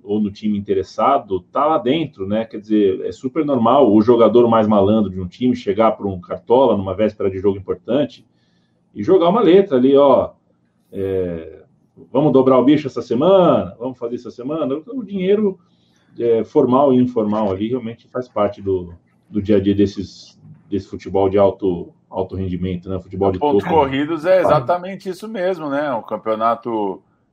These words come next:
Speaker 2: a última rodada dos pontos corridos, ela é definida no humor do time que não vale nada. Porque uma coisa que me incomoda no Campeonato Brasileiro é que ficam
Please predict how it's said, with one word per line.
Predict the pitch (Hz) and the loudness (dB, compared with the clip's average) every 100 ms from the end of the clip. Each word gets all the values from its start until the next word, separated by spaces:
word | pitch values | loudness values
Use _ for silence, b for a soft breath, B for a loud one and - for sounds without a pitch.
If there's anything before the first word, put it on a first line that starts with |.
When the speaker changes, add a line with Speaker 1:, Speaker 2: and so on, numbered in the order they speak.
| _ _ _ _ _ _ - | _ _ _ _ _ _ -10
Speaker 2:
a | 95 98 98 | -4 -2 -2
última | 117 - 139 | -4 -2 0
rodada | 127 131 123 127 123 | 2 4 4 4 0
dos | - | -6
pontos | 127 123 - | -6 -6 -4
corridos, | 135 110 113 135 160 143 | -6 -4 -6 -6 -6 -2
ela | 156 160 156 | 0 2 2
é | 139 143 151 160 151 | 2 0 0 0 0
definida | 117 135 135 143 127 127 143 160 156 | 0 -4 -4 -6 -2 -2 0 0 0
no | 151 156 | -2 -2
humor | 151 135 123 139 165 | -2 0 4 4 4
do | 160 165 | 0 -6
time | - 127 127 156 147 | -6 -6 -6 -6 -8
que | 170 | -8
não | 190 156 | -4 0
vale | 170 196 | 2 2
nada. | 180 139 135 110 - b b b - | 2 2 4 0 -4 b b b -6
Porque | 170 | 0
uma | 180 | 2
coisa | 165 196 196 | 2 -2 -4
que | |
me | 202 | -8
incomoda | 214 196 143 127 156 196 | -6 -2 0 2 2 2
no | 156 | -2
Campeonato | 127 131 127 120 | -6 -4 -4 -4
Brasileiro | 123 117 104 107 151 190 123 92 _ _ _ _ _ _ - | -6 -6 -6 -4 -4 -2 -4 -6 _ _ _ _ _ _ -10
é | 117 | -8
que | 147 | -6
ficam | 143 160 180 180 170 170 160 151 135 | -6 -6 -4 -4 -4 -6 -6 -6 -6